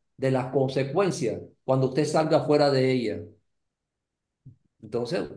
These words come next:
usted me puede rezar y me puede demostrar todo el amor que usted quiera. Usted me saca fue-, usted sale fuera de la regla que se repre-, que, que se relacionan con su creación y usted paga las consecuencias. Eso es una.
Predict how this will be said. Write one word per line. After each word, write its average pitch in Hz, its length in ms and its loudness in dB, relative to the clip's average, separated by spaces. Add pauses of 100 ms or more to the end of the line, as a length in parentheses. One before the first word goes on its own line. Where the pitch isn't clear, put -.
(920)
usted 113 300 -2
me 214 120 2
puede 208 280 4
rezar 190 460 2
y 180 60 -2
me 160 120 0
puede 196 220 0
demostrar 175 440 0
todo 190 160 2
el 185 60 6
amor 180 320 4
que 170 200 -2
usted 147 200 0
quiera. 123 300 0
Usted 170 220 -2
me 147 120 -2
saca 180 480 0
fue-, 175 160 -2
usted 170 340 -2
sale 185 260 0
fuera 175 300 4
de 160 60 6
la 147 120 6
regla 151 580 0 (720)
que 139 420 0 (360)
se 143 240 2
repre-, 135 320 0
que, 135 340 -2
que 135 140 -6
se 143 100 0
relacionan 139 880 -2 (360)
con 143 580 0
su 151 280 -2
creación 160 760 2
y 139 80 -2
usted 143 260 -2
paga 165 260 0
las 139 140 -2
consecuencias. 113 880 -8
Eso 175 240 -2
es 170 60 -2
una. 131 320 -2